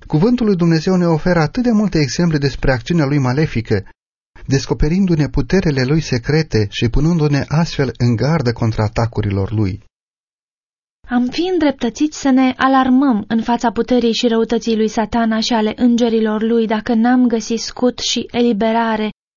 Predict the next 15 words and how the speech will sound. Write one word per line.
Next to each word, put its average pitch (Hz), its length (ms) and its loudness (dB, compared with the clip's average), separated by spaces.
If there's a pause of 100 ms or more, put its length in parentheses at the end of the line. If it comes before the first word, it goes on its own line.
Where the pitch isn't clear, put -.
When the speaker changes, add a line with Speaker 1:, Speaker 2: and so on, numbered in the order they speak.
(200)
Speaker 2:
în 233 160 0
puterea 247 440 0
superioară 233 800 0
a 226 160 -2
răscumpărătorului 226 960 0
nostru. 208 520 -6 (1080)
Ne 247 240 2
încuiem 262 600 2
cu 269 120 -2
grijă 233 480 -2
casele, 220 580 -4 (200)
cu - 120 -2
zăvoare 214 600 -2
și 247 180 -2
lacăte 226 540 -2